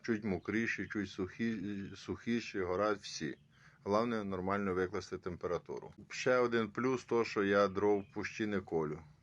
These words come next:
Тридцять, тридцять, двадцять, двадцять, всі туди. Чим грубші дрова, тим довше він горить. Чистити також небагато я його чищу, раз в місяць, можливо, чищу.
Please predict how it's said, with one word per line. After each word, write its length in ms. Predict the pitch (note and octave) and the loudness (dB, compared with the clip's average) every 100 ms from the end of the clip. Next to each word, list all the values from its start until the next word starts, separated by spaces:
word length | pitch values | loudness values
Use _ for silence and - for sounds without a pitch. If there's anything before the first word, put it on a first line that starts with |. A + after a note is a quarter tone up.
| - _ _ _ _ - - | -20 _ _ _ _ -20 -8
Тридцять, 500 | - A#2 C3 - F2 | 4 6 4 0 -4
тридцять, 480 | G2 G2+ F#2 - E2+ | 2 2 2 -2 -6
двадцять, 480 | F2 G#2+ A#2+ - E2+ | 0 2 2 -2 -4
двадцять, 560 | E2+ F2+ E2+ - D#2 | 2 4 2 -2 -10
всі 480 | - - - A#2 A#2 A2+ - _ | -10 -10 -4 -4 -4 -8 -20 _
туди. 380 | - F#2 F#2+ F2+ | -12 -2 0 2
Чим 240 | - A2+ G2 | 2 0 2
грубші 340 | A2+ G#2 - | 0 -2 -2
дрова, 320 | G2+ B2 C#3 | 2 4 4
тим 200 | A#2 F#2+ | 2 0
довше 440 | F#2 G#2 G#2+ G2+ F#2+ | 2 0 2 0 0
він 200 | F#2+ F#2+ | -2 0
горить. 420 | F2+ D#2+ C2+ - _ - - - - - - _ _ _ _ _ _ _ _ - - - | 2 2 0 -6 _ -20 -20 -20 -20 -20 -20 _ _ _ _ _ _ _ _ -20 -20 -8
Чистити 560 | - F#3 F#3 - F#2 E2 | 4 4 4 -2 -4 -4
також 640 | - A2 - F2+ - - - - _ - | -2 -4 -4 -6 -8 -10 -18 -20 _ -6
небагато 680 | G2 F2 E2 D#2 F2+ F2 E2+ | 0 2 4 4 2 2 0
я 140 | E2 | 2
його 240 | E2 D#2+ D#2 | 2 0 -2
чищу, 500 | - G#2 G2 F2+ E2+ | -2 -2 0 0 4
раз 260 | G2 F#2 | 4 2
в 40 | F#2+ | -2
місяць, 440 | F2+ E2 F#2 E2 | -2 -2 -6 -6
можливо, 500 | E2+ E2 F2 F2 E2 | -6 -4 -2 0 -2
чищу. 540 | - F#2 D#2 - C#2+ | -2 -2 -4 -6 -16